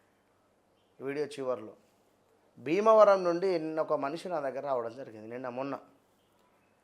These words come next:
డైరెక్ట్ అపాయింట్‌మెంట్ తీసుకొని తను వచ్చాడు.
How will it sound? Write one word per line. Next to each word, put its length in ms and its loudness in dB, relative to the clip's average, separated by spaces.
డైరెక్ట్ 340 6
అపాయింట్‌మెంట్ 480 2
తీసుకొని 360 -4
తను 140 -6
వచ్చాడు. 340 -10